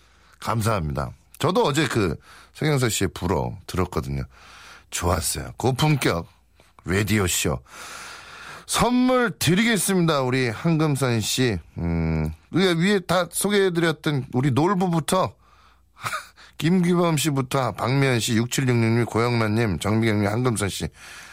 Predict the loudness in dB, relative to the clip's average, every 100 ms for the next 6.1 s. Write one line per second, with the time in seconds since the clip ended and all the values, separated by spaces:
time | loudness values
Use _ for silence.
0 | -20 -8 -2 0 0 0 0 0 0 0
1 | -2 -4 _ _ -2 0 0 0 0 0
2 | -2 -2 -2 -2 -2 -2 -2 -6 -12 -16
3 | -16 -16 -18 -18 -20 -8 -2 0 -2 -4
4 | -10 _ _ _ _ _ _ _ _ -18
5 | -18 -18 _ -2 0 2 0 0 0 0